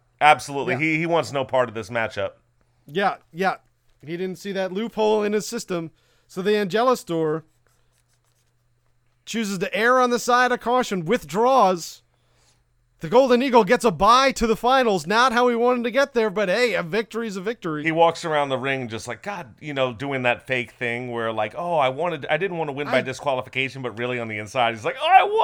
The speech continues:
Speaker 1: won!
Speaker 2: I'm in the finals!
Speaker 1: I'm in the finals!"
Speaker 2: I could win the whole seventy-five grand
Speaker 1: <laughs>
Speaker 2: and the golden belt.
Speaker 1: On, with a big oversized check. <laughs>
Speaker 2: Yeah.
Speaker 1: Like an early U F C with a big trophy.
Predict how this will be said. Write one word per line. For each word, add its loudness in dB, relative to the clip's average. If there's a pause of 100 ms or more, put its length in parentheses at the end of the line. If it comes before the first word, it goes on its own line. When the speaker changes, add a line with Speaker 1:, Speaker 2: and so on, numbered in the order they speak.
(180)
Speaker 1:
won! -14 (460)
Speaker 2:
I'm -14
in -8
the 0
finals! 2
Speaker 1:
I'm 2
in -4
the 0
finals!" 2 (1040)
Speaker 2:
I -2
could -2
win -2
the 4 (140)
whole 2
seventy-five -2
grand -6 (120)
Speaker 1:
<laughs> 2
Speaker 2:
and 12
the -4
golden -4
belt. -10 (100)
Speaker 1:
On, 4
with -2
a -2
big -2
oversized 2
check. 2 (300)
<laughs> -4
Speaker 2:
Yeah. 2 (1600)
Speaker 1:
Like 2
an -2
early -2
U -2
F 0
C -4
with -4
a -6
big -6
trophy. -6